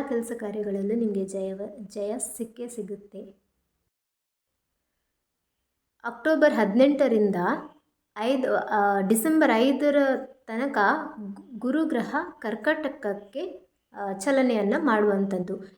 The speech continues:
ಇಂಥ ಸಂದರ್ಭದಲ್ಲಿ, ಆ, ಸ್ವಲ್ಪ, ಆ, ಚೇಂಜಸ್ ಆಗುತ್ತೆ. ಅಂದ್ರೆ, ಆ, ಕಷ್ಟ ಆಗುತ್ತೆ. ಗುರುಬಲ ಅಲ್ಲಿ ಇರೋದಿಲ್ಲ ನಿಮ್ಗೆ. ಓಕೆ, ಗುರುಬಲ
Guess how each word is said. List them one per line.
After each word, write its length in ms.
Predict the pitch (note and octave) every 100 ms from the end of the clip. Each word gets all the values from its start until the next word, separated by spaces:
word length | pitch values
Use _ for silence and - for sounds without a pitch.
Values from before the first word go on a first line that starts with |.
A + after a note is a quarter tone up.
| -
ಇಂಥ 160 | C4 D#4+
ಸಂದರ್ಭದಲ್ಲಿ, 1120 | E4 C#4 B3+ A#3 G#3+ G3+ G3+ A3 F#4+ - - _
ಆ, 120 | G#3+ G#3 G#3 G3+ G3+ G3 F#3+ - _ _ -
ಸ್ವಲ್ಪ, 300 | B3 C#4 E4 F4 E4 - _ _ _ _ _ -
ಆ, 120 | G#3+ G3 F#3+ F#3 F#3 F#3 F#3+ - _
ಚೇಂಜಸ್ 400 | C#4+ C#4 C#4 C4+
ಆಗುತ್ತೆ. 340 | G#3 F#3+ F#3
ಅಂದ್ರೆ, 440 | G3 G#3 G#3 G#3+ G#3 G#3 - - _
ಆ, 420 | G#3+ G3 G3 F#3+
ಕಷ್ಟ 380 | F#3+ C4 B3+ - A#3+
ಆಗುತ್ತೆ. 720 | G#3 G3 F#3+ F#3+ F#3+ - - _ G3
ಗುರುಬಲ 400 | A3 A#3 A3+ G#3+ D4 D#4+
ಅಲ್ಲಿ 220 | A#3 G3+ A3
ಇರೋದಿಲ್ಲ 600 | A3+ A#3 B3 G#3+ G3 F#3+
ನಿಮ್ಗೆ. 300 | F#3 F#3 F#3 F#3+ -
ಓಕೆ, 500 | G#3 B3+ A#3+ A3+ - _ _ -
ಗುರುಬಲ 460 | G#3+ C4+ B3 A#3